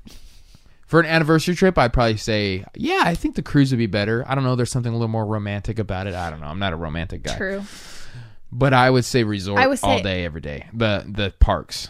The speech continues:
Speaker 1: Like, I would go, like, Disney World. Like, to me, I would have loved five days, just like our honeymoon, where we went, we lived, we were in a resort, and we got to go to the different parks. I think that is more fun to me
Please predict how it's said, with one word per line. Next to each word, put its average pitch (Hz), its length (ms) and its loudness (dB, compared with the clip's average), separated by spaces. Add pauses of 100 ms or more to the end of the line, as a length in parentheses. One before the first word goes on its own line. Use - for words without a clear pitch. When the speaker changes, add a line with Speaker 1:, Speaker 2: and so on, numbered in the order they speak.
Speaker 1:
Like, 95 360 -8
I 110 140 2
would 113 180 -2
go, 104 280 -2
like, 101 260 -4
Disney 127 280 0
World. 123 520 4
Like, 120 180 -4
to 135 140 0
me, 123 400 2
I 104 100 -2
would 117 140 0
have 95 100 -4
loved 107 320 -2
five 107 380 -2
days, 101 480 -2 (120)
just 120 220 -2
like 117 100 -2
our 101 120 -2
honeymoon, 87 540 -8
where 98 180 -2
we 101 120 -2
went, 98 440 -6
we 104 160 -4
lived, 101 300 -4
we 104 180 -6
were 95 180 -6
in 104 220 -8
a 98 260 -6
resort, 92 640 -6 (140)
and 85 100 -10
we 95 60 -8
got 87 200 -8
to 98 60 -12
go 95 140 -8
to 92 80 -8
the 90 80 -8
different 87 320 -12
parks. 78 280 -10 (160)
I 104 140 2
think 107 300 -8
that 95 280 -4
is 98 240 -12
more 110 200 -4
fun 139 480 -2
to - 120 2
me 143 580 2